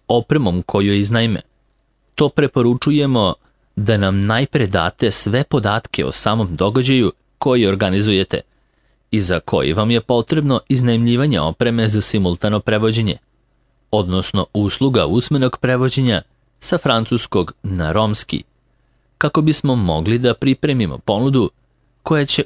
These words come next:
u potpunosti odgovarati konceptu događaja, te koja će na pravi način odgovoriti na zahteve.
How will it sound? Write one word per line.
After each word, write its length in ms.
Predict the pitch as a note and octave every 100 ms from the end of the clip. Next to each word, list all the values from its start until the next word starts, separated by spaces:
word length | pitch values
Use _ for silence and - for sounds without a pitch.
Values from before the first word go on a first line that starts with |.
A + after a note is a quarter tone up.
| -
u 80 |
potpunosti 800 | B2 - B2 - E3 C#3+ - C#3 -
odgovarati 720 | C3 B2 A2 G#2+ A2 - E2
konceptu 560 | - A2 A2 - E2+ G2
događaja, 560 | G2 F#2+ G2 G#2 D#2 - _ _ _ _ _ _ _
te 120 | G#2+
koja 340 | - - G#2 A#2
će 400 | - A2+ F#2+ D2+
na 260 | A2+ G2+ E2
pravi 360 | B2+ C3+ C3+
način 500 | B2 B2 - C3 G2 - -
odgovoriti 800 | D3 D3 A#2 G#2+ G2 F2+ A2 - _ -
na 240 | G#2 C#3
zahteve. 460 | C#3 E2 - G#2+ D#2